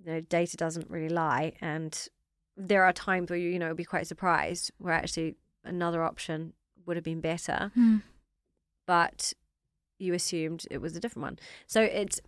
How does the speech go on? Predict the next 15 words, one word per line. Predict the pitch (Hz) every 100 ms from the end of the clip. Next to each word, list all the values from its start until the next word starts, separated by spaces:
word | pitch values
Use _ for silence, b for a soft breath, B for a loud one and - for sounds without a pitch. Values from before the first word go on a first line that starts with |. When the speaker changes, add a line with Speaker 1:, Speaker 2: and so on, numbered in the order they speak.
| _ _ 233
Speaker 1:
it's | 202
Speaker 2:
Right. |
Speaker 1:
being | 226 220
able | 208
to | 185
have | 196
those | 196 190
conversations | - 170 170 170 165 165
and | 165
I | 160
think | 165 160
set | - 165
out | 156 -
those | 147 151 156 -
processes, | - 180 175 165 156 156 156 -